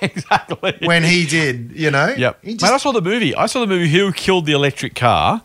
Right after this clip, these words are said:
Speaker 2: Yeah.
Speaker 1: when I was living in London in two thousand and seven, something like that. It was, it was literally the, it was the epitaph. It was the,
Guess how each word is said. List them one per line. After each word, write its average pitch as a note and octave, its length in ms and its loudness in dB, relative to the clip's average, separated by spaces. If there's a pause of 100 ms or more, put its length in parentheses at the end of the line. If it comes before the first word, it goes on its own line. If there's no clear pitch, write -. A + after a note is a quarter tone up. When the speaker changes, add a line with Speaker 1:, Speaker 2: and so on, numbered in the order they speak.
(120)
Speaker 2:
Yeah. F2+ 220 -6
Speaker 1:
when B2 80 0
I D3+ 80 4
was C#3+ 140 2
living C#3+ 180 -2
in B2+ 100 0
London C#3 340 2
in B2 140 -2
two D3 140 -2
thousand B2 320 2
and A#2 500 0
seven, F#2+ 680 -2
something C3 220 -2
like A2 180 0
that. F2 160 0
It - 40 -6
was, A#2 80 -2
it E3 120 2
was E3 140 4
literally G3 360 -2
the, C#3+ 260 2 (220)
it D#3+ 60 -2
was D3 140 0
the C#3 120 2
epitaph. G2+ 420 0
It - 120 -6
was A#2+ 160 -4
the, A#2 400 0